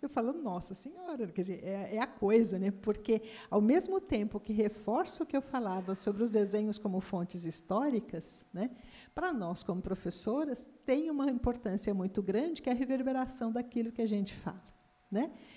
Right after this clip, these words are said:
E aí, nesse caso, especificamente, dos desenhos.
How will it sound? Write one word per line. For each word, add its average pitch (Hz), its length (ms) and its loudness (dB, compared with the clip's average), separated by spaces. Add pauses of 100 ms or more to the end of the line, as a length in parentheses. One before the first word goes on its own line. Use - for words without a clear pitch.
(200)
E 240 120 4
aí, 196 100 4
nesse 196 240 -4
caso, 190 320 -8
especificamente, 269 960 -2
dos 262 160 -4
desenhos. 208 720 -2